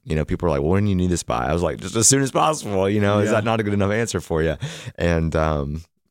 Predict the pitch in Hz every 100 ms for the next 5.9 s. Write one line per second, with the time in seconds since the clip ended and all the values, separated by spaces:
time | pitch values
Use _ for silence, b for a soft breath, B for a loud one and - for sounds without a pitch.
0 | - - 85 73 71 85 87 101 - 92
1 | 90 _ _ - 87 - 87 92 98 -
2 | 80 73 76 b b b b b b b
3 | - - 87 73 78 82 80 - - _
4 | 73 76 - - - - - 85 82 76
5 | 78 80 80 - 78 82 76 71 64